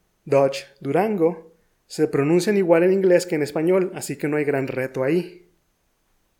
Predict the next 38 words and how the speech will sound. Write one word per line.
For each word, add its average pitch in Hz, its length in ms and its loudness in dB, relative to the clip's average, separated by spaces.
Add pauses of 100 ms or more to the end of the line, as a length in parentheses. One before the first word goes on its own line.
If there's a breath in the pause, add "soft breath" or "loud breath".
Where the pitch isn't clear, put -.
(480)
Quinta 202 360 2
regla, 131 480 2 (240)
sobre 147 720 0
el 139 100 0
género 196 420 4
de 185 100 4
los 151 180 2
autos. - 680 -4 (880)
Por 151 380 4
una 233 320 2
inexplicable 196 800 4
razón, 156 640 0 (180)
los 147 200 -4
periodistas 165 500 4
se 214 100 2
confunden 175 420 2
a 170 60 2
sí 170 100 -2
mismos 175 400 0
a 156 60 0
la 143 120 0
hora 156 160 4
de 170 100 4
elegir 151 340 0
el 156 160 4
artículo 165 400 0
determinado 151 580 0
correcto 180 440 0
del 160 120 4
español 185 560 0 (300 loud breath)
cuando 139 480 0
hablan 170 320 2
sobre 147 240 0
el 135 80 0
automóvil 147 500 0
que 147 80 -2
tienen 131 300 -2
enfrente. 165 560 -2